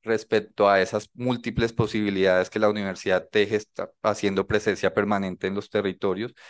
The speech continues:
y esos múltiples aprendizajes para todos los que intervienen en la experiencia. Hemos venido trabajando en un concepto de comunidad de aprendizaje porque no son solo los estudiantes los que reciben el conocimiento, sino es la comunidad, los asesores,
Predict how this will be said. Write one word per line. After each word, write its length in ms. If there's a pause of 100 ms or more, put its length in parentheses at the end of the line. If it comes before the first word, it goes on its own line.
(160)
y 140
esos 220
múltiples 520
aprendizajes 800
para 320
todos 240
los 160
que 260
intervienen 580
en 100
la 60
experiencia. 640 (360)
Hemos 200
venido 300
trabajando 520
en 80
un 100
concepto 460
de 80
comunidad 460
de 60
aprendizaje 680
porque 380 (380)
no 160
son 200
solo 240
los 180
estudiantes 580
los 160
que 100
reciben 380
el 60
conocimiento, 600
sino 180
es 80
la 140
comunidad, 600
los 160
asesores, 580